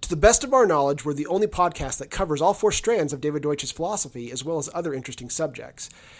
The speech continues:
If you're enjoying this podcast, please give us a five-star rating on Apple Podcasts.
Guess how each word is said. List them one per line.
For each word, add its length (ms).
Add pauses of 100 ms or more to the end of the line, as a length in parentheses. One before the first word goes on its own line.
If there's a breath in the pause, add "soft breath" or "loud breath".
(100)
If 140
you're 100
enjoying 300
this 120
podcast, 720 (220)
please 240
give 160
us 120
a 40
five-star 460
rating 260
on 120
Apple 280
Podcasts. 680